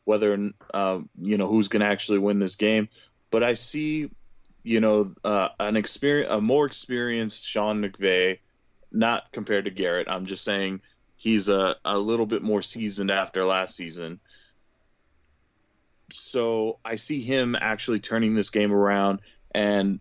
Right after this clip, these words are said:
you know, running away with this game. And I see them winning thirty-four to twenty.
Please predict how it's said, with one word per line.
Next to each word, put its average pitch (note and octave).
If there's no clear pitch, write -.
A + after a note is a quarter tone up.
you A2+
know, G2
running G#2+
away G2+
with G2
this G2+
game. F#2+
And G#2+
I A#2+
see D#3+
them D3
winning A#2+
thirty-four A#2
to G#2
twenty. F#2